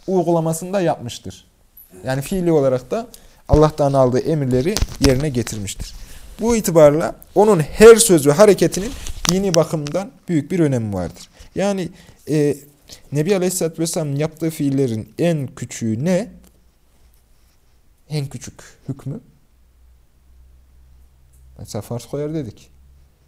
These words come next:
Müstahap koyar dedik. Değil mi? Hiçbirisini koymasa mübahlık. Mesela sarık sarıyor.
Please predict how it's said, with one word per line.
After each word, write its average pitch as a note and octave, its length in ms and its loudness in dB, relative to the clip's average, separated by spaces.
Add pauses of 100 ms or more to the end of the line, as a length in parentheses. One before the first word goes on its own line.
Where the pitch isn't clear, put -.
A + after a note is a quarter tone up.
(140)
Müstahap - 460 -10
koyar B2 300 -6
dedik. C#3+ 340 -12 (240)
Değil F#3 100 -8
mi? C#3 100 -10 (1500)
Hiçbirisini D#3+ 520 -10
koymasa D3+ 580 -8 (720)
mübahlık. C3+ 500 -10 (3250)
Mesela B2 220 -8
sarık D#3+ 320 -2
sarıyor. C#3+ 480 -4